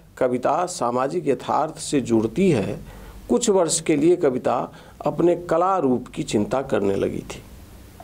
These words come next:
स्वाधीनता प्राप्ति के कुछ ही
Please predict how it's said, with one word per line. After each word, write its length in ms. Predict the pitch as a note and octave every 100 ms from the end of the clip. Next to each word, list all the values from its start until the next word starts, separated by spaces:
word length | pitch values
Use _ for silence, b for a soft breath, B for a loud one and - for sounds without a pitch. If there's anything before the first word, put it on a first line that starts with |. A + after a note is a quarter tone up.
| - - - B B B B B B B B B B B B B - - - - - - - -
स्वाधीनता 600 | - F3 E3+ G3 A3 A#3+
प्राप्ति 400 | A#3 A3 G#3+ A3+
के 140 | G3+
कुछ 300 | A3 A3 G3
ही 280 | F#3 A3 A#3